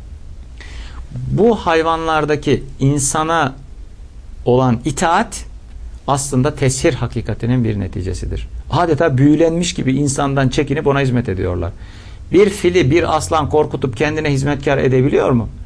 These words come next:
Git bugün benim hiç canım istemiyor, bana bir şey yiyecek bir şeyler bul gel dese, fil gider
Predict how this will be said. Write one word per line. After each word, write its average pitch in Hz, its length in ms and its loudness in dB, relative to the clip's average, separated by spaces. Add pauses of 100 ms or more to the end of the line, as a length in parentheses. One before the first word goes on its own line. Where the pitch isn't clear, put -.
(400)
Git - 220 -2
bugün 156 240 0
benim 160 180 0
hiç 151 120 -8
canım 151 240 0
istemiyor, 135 400 2
bana 135 220 2
bir 135 40 2
şey 135 160 0
yiyecek 131 340 2
bir - 60 -8
şeyler 135 360 2
bul 131 120 4
gel 127 260 2
dese, 127 340 2 (180)
fil 151 200 2
gider 139 340 2